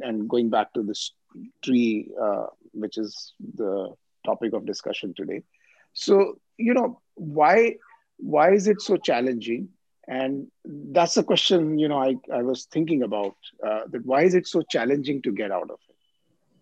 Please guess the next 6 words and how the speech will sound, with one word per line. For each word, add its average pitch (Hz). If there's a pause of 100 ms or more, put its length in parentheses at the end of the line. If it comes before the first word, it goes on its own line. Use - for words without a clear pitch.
(580)
And 131
why, 170
why 143
is 175
it, 180
uh, 120